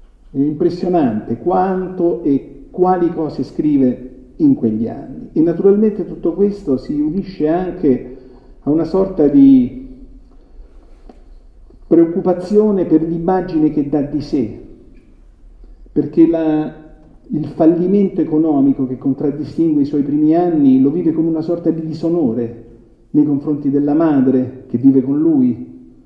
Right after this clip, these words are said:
e neanche nei confronti del padre che arriverà due anni dopo. Ma intanto conosce Roma, e questo è l'aspetto forse che poi resterà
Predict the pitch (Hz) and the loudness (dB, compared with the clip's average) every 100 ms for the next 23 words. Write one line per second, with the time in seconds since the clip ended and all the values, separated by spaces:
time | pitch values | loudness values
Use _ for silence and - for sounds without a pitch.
0 | - _ _ _ - 135 180 220 214 196 | -20 _ _ _ 0 2 4 2 2 0
1 | 180 180 196 190 190 170 - 196 185 160 | 0 -4 -4 -6 -2 -2 0 -2 0 2
2 | 156 151 151 156 147 - - - - _ | 4 4 4 2 -2 -6 -16 -20 -20 _
3 | - 139 156 147 131 123 110 - - - | -6 2 4 6 4 4 0 -8 -12 -20
4 | - _ _ _ _ - 156 170 175 247 | -20 _ _ _ _ -4 0 0 2 0
5 | 233 165 175 180 - 175 139 120 - - | 0 -4 -6 -8 -8 -6 -4 -6 -10 -18
6 | - _ _ _ _ _ _ _ _ _ | -20 _ _ _ _ _ _ _ _ _
7 | - 123 180 - 135 131 - 156 - 131 | -16 -6 -4 -2 -2 -2 -4 -4 -4 -6
8 | 156 151 - 147 135 135 - - - - | -6 -6 -4 0 0 -4 -20 -16 -10 -4
9 | 170 151 139 - - 143 165 160 - | -2 0 -2 -2 -2 -2 -2 -4 -8